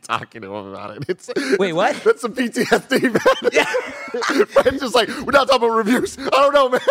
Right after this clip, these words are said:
Speaker 2: Wait, is that what the question was, or I misunderstand?
Speaker 1: Uh, oh, no, no, no, no. We, we're, we're just, we're just talking about it. Yeah.
Speaker 2: Yeah, no. Uh, you, you, you were like, "Are there more tens now?" I see. You, so, yeah, okay. I did have a little P T S D on that.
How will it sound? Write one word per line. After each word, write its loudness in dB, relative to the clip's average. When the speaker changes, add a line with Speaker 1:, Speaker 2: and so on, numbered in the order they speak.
Speaker 2:
Wait, 4
is 2
that 4
what 0
the -6
question -2
was, 0
or 2
I 0
misunderstand? -6
Speaker 1:
Uh, 2
oh, -2
no, -4
no, -2
no, 0
no. -2
We, -4
we're, -8
we're -4
just, -6
we're -4
just -10
talking -4
about -14
it. -20
Yeah. -2
Speaker 2:
Yeah, 2
no. -4
Uh, -2
you, -4
you, -10
you -6
were -2
like, -2
"Are 0
there -4
more -4
tens -6
now?" -6
I -2
see. -8
You, -12
so, -14
yeah, -10
okay. -16
I -14
did -12
have -14
a -16
little -14
P -18
T -18
S -20
D -20
on -20
that. -20